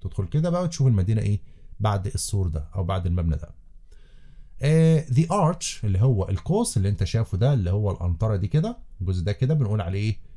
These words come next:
آه، آه، arch is، آه، is very tall. Is very tall يعني عالي جدًا. You must buy a ticket before you go in.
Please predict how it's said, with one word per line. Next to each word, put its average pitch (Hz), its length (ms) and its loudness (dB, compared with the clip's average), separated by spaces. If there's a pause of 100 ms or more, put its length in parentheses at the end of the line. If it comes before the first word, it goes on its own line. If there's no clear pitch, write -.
(120)
آه، 87 640 0
آه، 180 160 2
arch 330 120 -8 (680)
is، 139 460 2
آه، 104 140 6
is 156 220 6
very 127 420 4
tall. - 420 -6
Is 95 140 2
very 117 240 2
tall 180 160 2
يعني 127 360 4
عالي 104 240 2
جدًا. 85 400 0 (720)
You 151 40 8
must 170 220 6
buy 165 440 4
a - 20 2
ticket 160 380 -2 (220)
before 131 460 4
you 104 160 2
go 110 420 2
in. 85 120 2